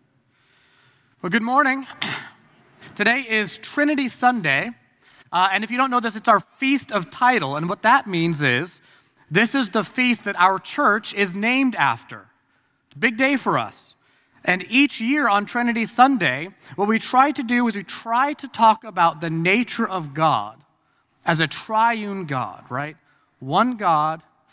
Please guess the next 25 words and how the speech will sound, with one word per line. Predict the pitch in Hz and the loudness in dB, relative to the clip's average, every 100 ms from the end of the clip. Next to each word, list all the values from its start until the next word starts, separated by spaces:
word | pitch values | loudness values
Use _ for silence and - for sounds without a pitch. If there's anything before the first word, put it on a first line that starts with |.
| _ | _
three | 175 185 196 | -6 -6 -6
persons. | - 135 - 82 80 _ - _ _ _ _ _ _ _ _ _ _ _ _ - | -10 -12 -12 -20 -20 _ -20 _ _ _ _ _ _ _ _ _ _ _ _ -2
And | 190 | 0
it's | - | 0
a | 214 | -2
divine | 202 170 226 269 240 | -4 -2 -2 -2 -2
mystery, | 220 220 156 131 139 | -4 -4 -2 -2 -2
and | 185 | 0
I'll | 196 | 2
be | 214 | 2
honest | 208 208 202 | -2 -2 -2
with | 165 | 0
you, | |
if | 143 | 0
you | 180 | 2
were | 196 | 2
in | 190 | 2
adult | 165 185 165 | 2 -2 0
forum, | 185 175 | 0 0
you | 156 | 2
might | 160 156 | 0 0
have, | 147 _ _ _ - | -4 _ _ _ 0
um, | 156 | 0
sensed | 139 - 214 - | 0 -2 -2 -2
this. | 143 123 151 - | -2 -2 -4 -16